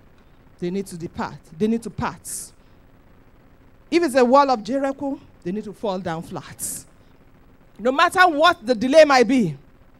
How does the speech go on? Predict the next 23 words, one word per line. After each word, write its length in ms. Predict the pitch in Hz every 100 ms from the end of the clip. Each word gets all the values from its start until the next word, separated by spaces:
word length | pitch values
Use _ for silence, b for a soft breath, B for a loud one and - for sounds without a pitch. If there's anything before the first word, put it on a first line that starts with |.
| _ _ _ -
do 120 | - 240
not 200 | 262 160
give 220 | 220 165
up. 140 | 131 - - - _ - _ _ _
Do 80 | 202
not 180 | 254 302
cave 280 | 302 269 190
in. 160 | 135 131 _ _ - _ - _ - -
Allow 300 | 214 254 262
God 400 | 202 190 143 - - - -
in 120 | 202
that 160 | 202 202
situation. 680 | 190 - 190 175 - 123 139 _ _ - - - -
Number 200 | 214 214
five, 400 | 214 254 151 139 - - - _ - - - - 165
get 240 | 349 381
rid 200 | 294 339
of 140 | 269 214
the 100 | 233
negative 720 | 233 302 302 320 - 311 285 - - 151
voice, 1000 | 151 233 160 156 - - - - - - _ _ _ _ _ _ _ _ - _ 226
or 140 | 220
quiet 760 | - - 311 370 370 359 359